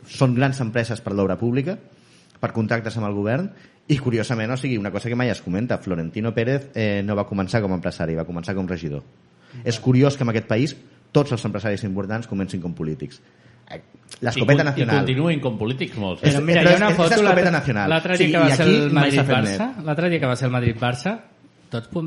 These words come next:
Speaker 3: vam poder veure novament la foto de José María Aznar al palco del Bernabéu, al costat de Florentino Pérez i el president del Barça.
Speaker 1: Però
Speaker 3: O
Speaker 1: el
Speaker 3: sigui,
Speaker 1: cas Crespo, què
Speaker 3: però
Speaker 1: és?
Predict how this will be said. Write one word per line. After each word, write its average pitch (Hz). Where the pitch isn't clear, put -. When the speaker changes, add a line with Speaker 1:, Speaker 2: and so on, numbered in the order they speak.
Speaker 3:
vam 143
poder 110
veure 113
novament 113
la 107
foto 113
de 101
José 104
María 107
Aznar 123
al 110
palco 117
del 117
Bernabéu, 113
al 147
costat 117
de 110
Florentino 117
Pérez 131
i 120
el 120
president 113
del 110
Barça. 123
Speaker 1:
Però 143
Speaker 3:
O -
Speaker 1:
el 123
Speaker 3:
sigui, 131
Speaker 1:
cas 190
Crespo, 175
què 147
Speaker 3:
però 135
Speaker 1:
és? -